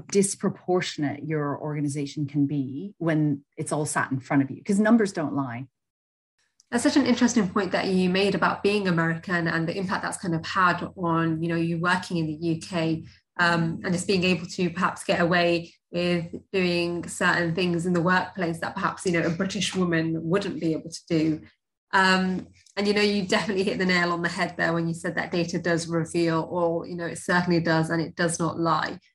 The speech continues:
Speaker 2: And I think that's something that's really important to us, you know, at the Equal Group. You know, we truly do believe that, you know, one of the first steps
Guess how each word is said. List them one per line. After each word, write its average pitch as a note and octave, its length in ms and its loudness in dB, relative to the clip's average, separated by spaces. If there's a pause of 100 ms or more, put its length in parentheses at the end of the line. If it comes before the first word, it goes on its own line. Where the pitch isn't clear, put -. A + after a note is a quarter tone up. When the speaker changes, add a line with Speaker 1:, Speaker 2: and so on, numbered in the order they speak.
(220)
Speaker 2:
And F#3+ 100 2
I - 0 -
think A3 280 0
that's G#3 180 2
something G3 300 2
that's F3 320 0
really F#3 200 4
important E3 500 -2
to F3 120 -2
us, - 240 -6
you E3+ 140 -4
know, E3 100 2
at E3 240 0
the E3 80 -4
Equal E3+ 380 -2
Group. D#3+ 320 -2 (380)
You E3+ 100 -10
know, E3 100 0
we E3+ 80 0
truly E3+ 320 2
do E3+ 160 2
believe E3+ 420 2
that, E3 260 0 (200)
you F3 60 0
know, E3+ 60 0
one E3+ 140 0
of E3+ 60 0
the G#3 140 -2
first F3+ 240 2
steps - 420 -4